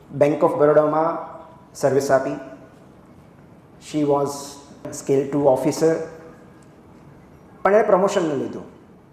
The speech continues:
કેટલા બધા પ્રમોશન્સ એણે જતા કર્યા. એવી અઢળક તક આવી હશે કે જ્યારે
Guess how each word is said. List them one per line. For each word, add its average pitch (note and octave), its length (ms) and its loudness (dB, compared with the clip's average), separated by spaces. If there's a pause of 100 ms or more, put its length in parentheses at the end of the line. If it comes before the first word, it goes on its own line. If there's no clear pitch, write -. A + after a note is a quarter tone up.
(760)
કેટલા A3 300 2
બધા A3+ 140 6
પ્રમોશન્સ F#3+ 480 -2
એણે E3 120 -4
જતા C3 260 -6
કર્યા. A#2 240 -8 (400)
એવી G#3 280 2
અઢળક F#3+ 480 2
તક - 280 -6
આવી C#3+ 260 -4
હશે B2+ 260 -10
કે C3+ 340 -6
જ્યારે C3+ 520 -2